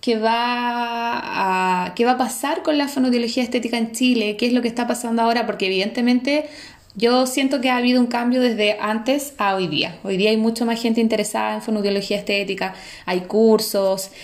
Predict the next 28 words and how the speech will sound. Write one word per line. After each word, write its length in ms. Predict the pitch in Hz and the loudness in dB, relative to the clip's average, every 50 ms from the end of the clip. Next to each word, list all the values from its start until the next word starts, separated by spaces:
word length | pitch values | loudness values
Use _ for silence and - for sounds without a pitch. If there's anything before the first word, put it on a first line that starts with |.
| - - - - | -18 -18 -10 -6
hay, 640 | 190 185 180 185 180 180 175 175 175 170 165 165 - | -2 -2 0 0 0 0 0 0 2 2 2 0 0
hay 160 | 180 175 175 | 0 0 0
enfoques 600 | 175 175 - - - 240 240 233 233 233 214 190 | 0 -2 -4 -2 0 2 2 2 2 0 0 0
diferentes, 520 | 196 190 190 196 185 190 190 190 190 185 190 | 0 -2 0 0 0 0 0 -2 -2 -4 -2
está 200 | 185 - 180 180 | -2 -2 -2 -2
tu 80 | 185 | -2
enfoque. 680 | 170 175 175 - 240 240 240 226 226 208 196 196 196 196 - - - - - - | -4 -4 -4 0 2 2 2 2 2 0 -2 -4 -6 -12 -16 -18 -18 -20 -10 -6
Entonces 360 | 208 208 240 247 240 277 262 - | -2 0 0 0 0 -2 -4 -2
creo 200 | 269 269 269 262 | 0 0 0 0
que 80 | 269 269 | 0 0
la 120 | 262 254 | 0 0
visualización 600 | 247 233 240 - 233 226 226 - 220 226 - 254 | 0 0 -2 -4 -6 -6 -4 -4 -4 -2 2 2
de 100 | 262 277 | 2 4
lo 80 | 269 254 | 2 2
que 80 | 233 226 | 2 0
había 240 | 220 226 240 247 | 0 2 2 2
antes 160 | 269 277 302 302 | 2 2 2 2
a 60 | 294 | 2
lo 80 | 277 | 2
que 80 | 254 262 | 0 2
había 260 | 247 247 247 247 247 | 2 4 4 4 4
hoy 140 | 269 311 302 - | 4 4 4 2
es 120 | 302 294 | 2 4
diferente. 680 | 285 269 262 - 208 180 170 165 - 170 165 - - - | 4 2 2 2 0 0 0 -2 -4 -6 -6 -8 -10 -2
¿Cómo 200 | - 294 311 339 | 0 2 6 8
lo 140 | 330 320 302 | 8 8 8
ves 280 | 269 277 254 262 - - | 6 2 0 -2 -2 -2
tú, 220 | 202 170 170 160 | 0 0 0 -2